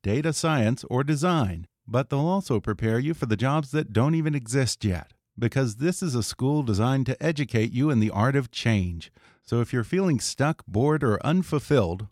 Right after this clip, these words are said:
Flatiron will teach you how to change things. You'll learn by making things, breaking things, and discovering how the future is being built.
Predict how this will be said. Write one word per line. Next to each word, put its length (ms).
Flatiron 640
will 160
teach 280
you 100
how 100
to 100
change 440
things. 440
You'll 180
learn 240
by 160
making 400
things, 380
breaking 480
things, 480
and 160
discovering 560
how 240
the 100
future 420
is 140
being 320
built. 380